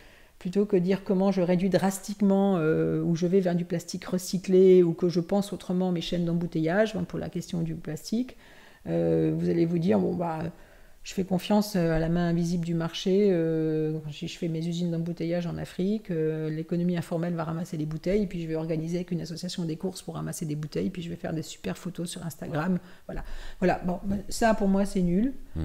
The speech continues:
Speaker 1: Euh, bon, c'est
Speaker 2: Ouais,
Speaker 1: déjà
Speaker 2: d'accord.
Speaker 1: pas mal, hein,
Speaker 2: <laughs>
Speaker 1: mais
Speaker 2: Non, mais
Speaker 1: c'est
Speaker 2: c'est du
Speaker 1: nul.
Speaker 2: greenwashing,
Speaker 1: C'est
Speaker 2: euh.
Speaker 1: Mais repenser complètement, euh, de dire, « Bon, je vais quand même en Afrique, je vais ouvrir une chaîne d'embouteillage, mais qu'est-ce, comment je fais en sorte
Speaker 2: De
Speaker 1: pour
Speaker 2: pouvoir, euh,
Speaker 1: repenser ce business à l'aune des problèmes qui sont locaux et mondiaux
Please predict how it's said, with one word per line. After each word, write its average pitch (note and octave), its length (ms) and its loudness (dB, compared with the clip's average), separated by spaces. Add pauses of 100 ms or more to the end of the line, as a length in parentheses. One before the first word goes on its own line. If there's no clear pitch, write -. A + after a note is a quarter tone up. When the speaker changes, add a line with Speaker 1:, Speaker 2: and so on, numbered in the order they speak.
(140)
Speaker 1:
Euh, E3+ 420 6
bon, E3+ 140 4
c'est F3+ 100 4
Speaker 2:
Ouais, A3 40 8
Speaker 1:
déjà F3+ 160 4
Speaker 2:
d'accord. F#3 140 4
Speaker 1:
pas D#3+ 40 6
mal, B3 240 10
hein, F3+ 180 10 (340)
Speaker 2:
<laughs> - 340 -4
Speaker 1:
mais G3+ 180 10
Speaker 2:
Non, A3+ 60 10
mais A3+ 60 4
Speaker 1:
c'est - 180 2
Speaker 2:
c'est - 0 -
du G3+ 180 6
Speaker 1:
nul. D#3 100 2
Speaker 2:
greenwashing, E2 600 2
Speaker 1:
C'est D2+ 100 2
Speaker 2:
euh. C#2 200 -8
Speaker 1:
Mais G#3+ 220 6
repenser C4+ 760 10
complètement, B3+ 720 8
euh, G#3 80 4
de G#3 100 4
dire, « A3 240 6
Bon, A3 320 4
je F3+ 220 0
vais A#3+ 140 6
quand C4+ 120 6
même B3 160 6
en A#3 120 2
Afrique, A#3 380 2
je G#3 60 4
vais G3+ 100 8
ouvrir G#3+ 220 4
une A3+ 100 6
chaîne G#3+ 220 4
d'embouteillage, G3+ 680 4
mais F3+ 120 2
qu'est-ce, C#4+ 600 4
comment C4+ 400 6
je A3 140 2
fais G#3 160 -4
en G3+ 100 2
sorte - 420 -6 (560)
Speaker 2:
De F#3+ 60 0
Speaker 1:
pour G3+ 100 2
Speaker 2:
pouvoir, G3 320 6
euh, D4 60 12
Speaker 1:
repenser B3+ 400 4
ce A3+ 160 -2
business G#3 640 0
à F#3 120 2
l'aune A3 220 2
des G3+ 80 2
problèmes G3+ 500 2
qui F#3+ 100 -10
sont F#3 200 -2
locaux G3+ 480 4
et F3 160 0
mondiaux F3 560 0